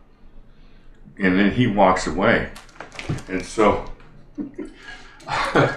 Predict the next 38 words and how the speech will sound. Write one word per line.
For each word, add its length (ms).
we're 240
sitting 480
there. 340
And 60
so 100
the 60
drill 200
sergeant 300
walks 240
away. 180
He's 140
not 280
outside. 280
I 100
give 140
him, 240
you 80
know, 80
like, 200
twenty, 220
thirty 240
seconds 420
to 60
get 200
out. 340
And 240
then, 360
so 500
I'm 160
just 120
gonna 120
turn 220
around 320
and 140
make 180
fun 220
of 120
him. 160